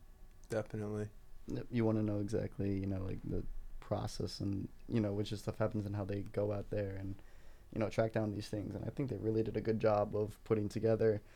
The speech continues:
Speaker 2: the, the exact story, like, plot, you know, like, the, you know, the intro, the climax to it, you know, it builds up, it builds just the suspense that you need.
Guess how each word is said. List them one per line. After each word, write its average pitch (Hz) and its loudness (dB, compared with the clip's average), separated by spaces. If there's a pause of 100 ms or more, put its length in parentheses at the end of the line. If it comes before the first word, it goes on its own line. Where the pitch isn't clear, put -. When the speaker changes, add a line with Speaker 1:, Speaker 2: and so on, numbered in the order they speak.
(600)
Speaker 2:
the, 117 -2 (300)
the 120 0
exact 107 0
story, 104 2
like, 92 2
plot, 95 2
you 80 -4
know, 71 -4
like, 67 -6 (120)
the, 85 -2 (420)
you - -4
know, 104 -2
the 95 -2
intro, 98 -2
the 104 -4
climax 101 -2
to 104 2
it, 101 0
you 107 -2
know, 98 0
it 101 -4
builds 107 2
up, 101 2 (200)
it 113 -2
builds 101 0
just 101 -4
the 104 6
suspense 123 6
that 110 4
you 104 2
need. 104 4